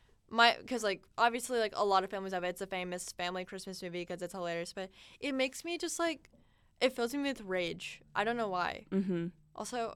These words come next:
Speaker 1: I don't like that him and Zooey Deschanel are in it together, Will Ferrell. It's
Speaker 2: Yeah,
Speaker 1: just an, it's
Speaker 2: it just seems like
Speaker 1: also, I
Speaker 2: she
Speaker 1: don't
Speaker 2: was
Speaker 1: want, I know I
Speaker 2: wasn't
Speaker 1: talked
Speaker 2: she,
Speaker 1: about this
Speaker 2: like
Speaker 1: last year. They kiss. That's so
Speaker 2: Yeah.
Speaker 1: weird.
Speaker 2: Isn't she, like, really young in, when they record it, too? And he was, like, older.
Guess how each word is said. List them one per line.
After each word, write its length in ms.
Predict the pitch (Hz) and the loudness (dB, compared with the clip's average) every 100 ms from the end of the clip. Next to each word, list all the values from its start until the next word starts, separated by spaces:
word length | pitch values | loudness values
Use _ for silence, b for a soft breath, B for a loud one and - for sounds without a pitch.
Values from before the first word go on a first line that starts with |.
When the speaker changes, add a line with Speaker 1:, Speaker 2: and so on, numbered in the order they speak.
| - | -6
Speaker 1:
I 140 | 202 | -6
don't 280 | 196 208 - | -4 -6 -6
like 240 | 185 180 | -8 -8
that 120 | - 196 | -10 -8
him 180 | 196 180 | -6 -8
and 100 | 180 | -6
Zooey 180 | 175 | -8
Deschanel 340 | 175 185 - 95 | -8 -10 -10 -10
are 80 | 95 | -8
in 60 | |
it 140 | 92 - | -10 -12
together, 340 | - 98 98 | -10 -10 -8
Will 160 | 180 - | -10 -10
Ferrell. 400 | 104 101 - - _ _ - | -10 -10 -10 -14 _ _ -4
It's 80 | 185 | 2
Speaker 2:
Yeah, 140 | 185 | 4
Speaker 1:
just 160 | 180 180 | 4 2
an, 120 | 208 | -2
it's 160 | - - | -8 -2
Speaker 2:
it 160 | 208 - | -2 0
just 180 | 208 - | -4 0
seems 260 | 220 208 - - | 2 2 -2 -4
like 100 | 202 | -2
Speaker 1:
also, 140 | 208 | 0
I 40 | 254 | 4
Speaker 2:
she 40 | |
Speaker 1:
don't 80 | 233 | 4
Speaker 2:
was 100 | 220 | 4
Speaker 1:
want, 100 | - - - - | 0 -20 -2 4
I 80 | |
know 80 | 233 | 8
I 60 | 254 | 8
Speaker 2:
wasn't 80 | 277 | 8
Speaker 1:
talked 100 | 285 | 4
Speaker 2:
she, 60 | |
Speaker 1:
about 100 | 294 | 4
this 80 | 254 | 4
Speaker 2:
like 80 | 220 | 2
Speaker 1:
last 160 | 208 185 | 0 0
year. 80 | |
They 100 | 180 | -2
kiss. 380 | 185 214 208 180 | 0 2 2 2
That's 160 | 208 - | -6 -4
so 140 | 226 | 0
Speaker 2:
Yeah. 200 | 254 240 214 | 4 4 8
Speaker 1:
weird. 340 | 262 226 190 | 12 12 10
Speaker 2:
Isn't 220 | 240 277 294 | 6 8 6
she, 160 | 302 | 6
like, 140 | 285 226 | 4 6
really 240 | 208 220 | 6 6
young 300 | 202 190 202 | 8 6 6
in, 100 | 214 - | 4 2
when 240 | 185 190 | 2 4
they 120 | 185 | 4
record 440 | 180 185 - 190 196 | 2 0 2 2 2
it, 160 | 190 | -2
too? 360 | - 196 190 208 - | -2 -2 0 -4 -8
And 120 | 190 | -4
he 60 | 196 | -2
was, 100 | 190 | -2
like, 140 | 180 - | -6 -4
older. 500 | 175 175 180 180 185 | -2 2 4 2 0